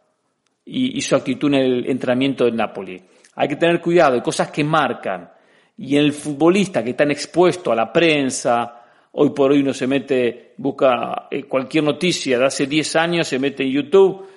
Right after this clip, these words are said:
y la consigue, o se mete en Google y la consigue al instante,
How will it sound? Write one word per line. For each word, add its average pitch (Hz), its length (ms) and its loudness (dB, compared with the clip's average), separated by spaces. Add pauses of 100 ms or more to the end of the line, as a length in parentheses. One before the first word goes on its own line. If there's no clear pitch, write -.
(100)
y - 80 -14
la 135 120 4
consigue, 143 380 0
o 131 40 -2
se 131 140 -4
mete 143 280 -2
en 135 140 -2
Google 180 300 4
y - 240 -10
la 131 100 4
consigue 131 300 -4
al 143 80 0
instante, 127 720 -4